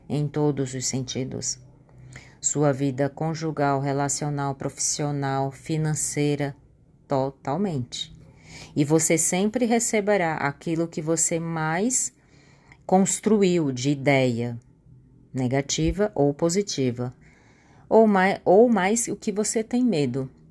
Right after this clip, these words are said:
Tá até escrito na Bíblia, Jó falando: "O que eu mais,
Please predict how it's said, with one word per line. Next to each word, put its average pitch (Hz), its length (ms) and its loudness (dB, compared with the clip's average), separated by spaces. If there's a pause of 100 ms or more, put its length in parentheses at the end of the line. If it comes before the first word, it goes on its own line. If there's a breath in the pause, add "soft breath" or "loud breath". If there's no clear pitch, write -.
(240)
Tá 135 140 0
até 147 200 0
escrito 202 400 0
na 202 160 0
Bíblia, 123 460 -2 (580)
Jó 127 280 2
falando: 131 640 0 (360 soft breath)
"O 127 120 -4
que 139 200 -4
eu 147 120 2
mais, 143 840 -2